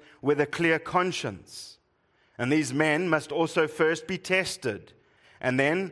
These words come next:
let them serve as deacons if they are above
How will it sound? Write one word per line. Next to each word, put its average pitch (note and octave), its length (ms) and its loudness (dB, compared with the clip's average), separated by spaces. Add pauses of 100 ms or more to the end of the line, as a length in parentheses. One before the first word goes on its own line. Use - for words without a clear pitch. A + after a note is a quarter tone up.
(140)
let D#3+ 260 0
them F#3 160 2
serve E3 460 2
as D3+ 120 0
deacons D#3 600 0
if F3 180 0
they D#3+ 220 2
are D3 420 2
above C3+ 560 0